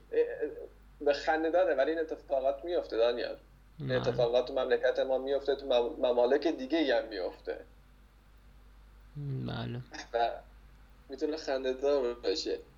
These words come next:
Speaker 1: پس اون، اه، محدودیت تو برقراری معاشرت و فعالیت‌های اجتماعی برای بیمار. اه،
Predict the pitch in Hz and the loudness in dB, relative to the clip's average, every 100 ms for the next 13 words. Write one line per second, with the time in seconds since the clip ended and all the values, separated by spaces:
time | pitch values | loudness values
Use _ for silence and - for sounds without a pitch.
0 | - 131 127 156 151 131 135 127 - - | -4 -2 0 0 0 4 4 4 -2 -16
1 | - 131 123 135 127 131 147 - 147 135 | -8 -2 -2 -4 -4 -2 -2 -4 0 2
2 | 123 123 123 120 131 139 139 127 120 - | 2 0 2 2 0 0 2 2 0 0
3 | 123 123 127 123 123 117 120 120 135 139 | 2 2 0 -6 -2 0 4 2 2 0
4 | 127 123 120 117 117 131 110 - 104 - | 0 -2 0 4 4 6 4 4 0 -4
5 | 117 104 - - - - - - - - | -10 -10 -8 -8 -10 -20 -20 -20 -20 -20
6 | - - 127 127 123 123 120 120 113 107 | -4 2 4 6 6 6 8 6 4 0